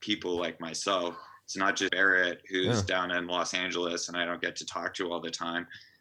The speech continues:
Speaker 1: but there are other people like me who have the same interests, who are just as tired with this shit. 'Cause I, I can't, I can't motivate myself to engage with, um,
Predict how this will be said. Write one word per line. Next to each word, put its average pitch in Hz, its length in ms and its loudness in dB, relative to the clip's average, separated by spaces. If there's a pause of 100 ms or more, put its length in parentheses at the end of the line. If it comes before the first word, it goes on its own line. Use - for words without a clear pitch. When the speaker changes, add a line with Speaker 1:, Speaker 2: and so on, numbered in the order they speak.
(160)
Speaker 1:
but 90 180 -4
there 87 560 2
are 90 220 2
other 92 180 2
people 87 380 -2
like 90 260 -2
me 85 400 -6 (280)
who 90 100 -2
have 90 240 0
the 87 100 0
same 87 340 -6
interests, 87 800 -4
who 90 100 -6
are 85 140 0
just 90 340 -2
as 87 120 -4
tired 95 460 0
with 78 140 -10
this 85 140 -8
shit. 85 420 -4
'Cause 95 120 -8
I, 104 100 2 (280)
I 110 40 -2
can't, 143 360 -4 (500)
I - 40 0
can't 160 380 -8
motivate 101 580 2
myself 87 500 -4
to - 120 -10
engage 87 880 -4 (600)
with, 87 680 -2 (200)
um, 80 680 -4